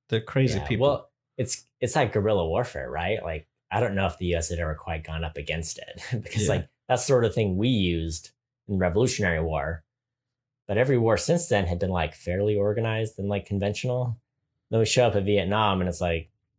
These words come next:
Speaker 2: "Yeah, no, w-, we're in the jungle and you, y-, you're in our jungle <laughs> now, so good
Speaker 1: Yeah.
Speaker 2: luck."
Speaker 1: Get in tiny little holes in the ground, you know? It's like the Agent Orange,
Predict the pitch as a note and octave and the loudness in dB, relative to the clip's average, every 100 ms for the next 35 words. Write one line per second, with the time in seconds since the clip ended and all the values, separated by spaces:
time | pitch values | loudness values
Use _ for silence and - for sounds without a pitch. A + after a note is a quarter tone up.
0 | - G#2 G2 F#2 F2+ F2 E2 D2 - - | -8 0 2 2 2 0 0 -2 -8 -12
1 | E2 _ _ _ _ - F#2+ C#3 E3 C3+ | -12 _ _ _ _ -8 -2 0 2 0
2 | G#2+ G2+ G#2 G2+ F2+ F2+ G2 G2 F2 E2 | 0 0 2 0 0 -2 0 0 -2 -6
3 | - D#2+ - - G#2+ D3 B2 G#2 E2+ D#2+ | -10 -14 -14 -4 2 4 4 2 0 -2
4 | - F2 - G2+ E2+ - F2 F#2 G2 F2+ | -8 -6 -2 -2 -2 -4 -4 0 0 0
5 | - - - - _ - - _ A2+ A#2+ | -2 -6 -10 -14 _ -20 -20 _ 0 2
6 | A#2 A2+ - C#3 B2 A#2+ - B2 B2 A#2+ | 2 2 2 2 4 2 0 0 0 0
7 | A2+ A#2 A#2 A#2 - _ - - - _ | -2 0 0 0 -6 _ -20 -20 -20 _
8 | - A#2 A#2 - _ - B2+ A#2+ C3+ A#2+ | 0 2 2 -2 _ 0 4 6 4 4
9 | A2+ - _ _ _ _ B2 C3 B2+ B2 | -2 -14 _ _ _ _ 2 4 6 6
10 | A#2+ B2 B2+ C3 - | 4 4 4 2 0